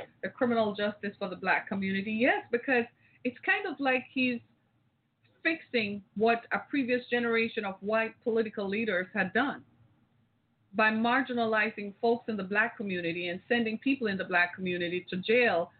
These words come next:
under mass incarceration strategies that were designed primarily as population control. If you disenfranchise people and remove them from economic stability, then they're most likely to commit crime, or they're going to find themselves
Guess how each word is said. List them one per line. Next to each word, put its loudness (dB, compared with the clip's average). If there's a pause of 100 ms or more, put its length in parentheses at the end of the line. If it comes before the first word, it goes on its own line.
(360)
under 2
mass 4
incarceration -4 (120)
strategies -2 (120)
that 0
were 2
designed 2 (460)
primarily 2
as 0 (100)
population 0
control. -2 (260)
If 0
you 4
disenfranchise 0 (120)
people -2
and -2
remove 0
them 0
from -4 (100)
economic -2
stability, 0 (580)
then 2
they're 2
most 0
likely 0
to -12
commit -8
crime, -2
or 2
they're 0
going -4
to -12
find 0
themselves -4